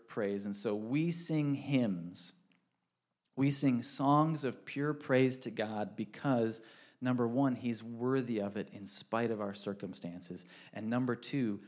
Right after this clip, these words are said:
it really is the natural outpouring of the heart of a believer. And number three, it's an expression that can't be ignored by an unbelieving world around us.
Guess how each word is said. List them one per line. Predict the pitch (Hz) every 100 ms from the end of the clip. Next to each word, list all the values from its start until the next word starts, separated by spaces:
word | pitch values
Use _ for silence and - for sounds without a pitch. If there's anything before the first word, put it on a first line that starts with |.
| - _
it | - -
really | 127 151 139 127
is | 131 123
the | -
natural | 104 104 110 117 117 - 139 - -
outpouring | 120 120 - - 120 110 104
of | 101
the | 113
heart | 95 - 110 -
of | 104 110
a |
believer. | 101 101 104 101 98 - - _ -
And | 110
number | 110 117 113
three, | - - 123 117 101 101 - _
it's | -
an | 110
expression | 104 - - - 120 123 131 113
that | 98 -
can't | - 123 123 123
be | 123 120
ignored | 113 107 104 104 98
by | 98
an | 98 90
unbelieving | 110 107 107 104 101 101 95
world | 98
around | 95 95 90 85
us. | 87 - -